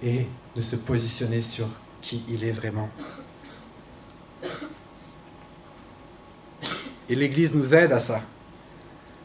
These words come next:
par l'adoration, mais aussi par l'enseignement et par l'encouragement mutuel. Où tu en es, où tu en es dans ta vie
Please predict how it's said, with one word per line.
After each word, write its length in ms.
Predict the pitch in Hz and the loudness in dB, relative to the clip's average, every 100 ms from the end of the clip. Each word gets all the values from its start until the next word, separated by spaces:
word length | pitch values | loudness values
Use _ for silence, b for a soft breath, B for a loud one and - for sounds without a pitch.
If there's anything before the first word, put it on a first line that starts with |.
| - | -4
par 160 | 127 131 | 2 4
l'adoration, 640 | 147 151 156 151 160 165 | 8 10 8 6 6 6
mais 120 | 139 | 6
aussi 200 | 127 - | 4 0
par 180 | - 127 | 2 4
l'enseignement 720 | 131 131 156 147 151 165 170 - B B B B B - - - | 4 4 4 6 8 8 4 -2 B B B B B -18 -20 -4
et 260 | 127 131 135 - - - - - - - - | 0 2 0 -6 -16 -20 -20 -18 -20 -14 2
par 380 | 127 123 - - | 4 4 -2 -6
l'encouragement 580 | 127 123 - 127 113 120 | -4 -4 0 0 2 0
mutuel. 400 | 117 113 120 104 98 95 - - - - - - - | 0 -2 -4 -4 -6 -12 -18 -20 -20 -20 -20 -20 0
Où 140 | 180 185 | 4 4
tu 180 | - 160 | 4 6
en 160 | 147 | 6
es, 180 | 131 117 - - - | 6 2 -4 -14 0
où 80 | 165 | 2
tu 180 | 165 185 | 4 4
en 160 | 165 | 6
es 160 | 143 131 - - - - - - | 6 4 -4 -14 -20 -20 -18 -6
dans 100 | 123 | -2
ta 180 | 131 127 | 2 2
vie 220 | 123 | 2